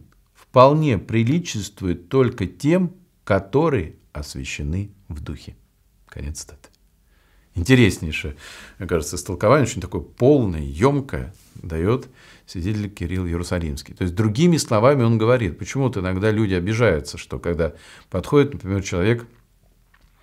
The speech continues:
там, не исповедовался, да, и неизвестно, крещеный он или не крещеный. Просто подходит, тот идет, смотрит, там,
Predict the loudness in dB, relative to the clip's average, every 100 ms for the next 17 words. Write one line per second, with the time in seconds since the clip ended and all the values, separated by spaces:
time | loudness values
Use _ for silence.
0 | _ -20 -20 -20 -18 -6 -2 -2 -4 -10
1 | -4 4 4 6 6 6 4 -2 -10 -12
2 | -16 -20 _ -10 -6 2 4 4 2 -2
3 | -2 0 2 2 4 2 2 0 0 -4
4 | -6 -6 -6 -8 -8 -2 -2 0 0 2
5 | 0 0 -2 -2 0 0 0 -2 0 -2
6 | -2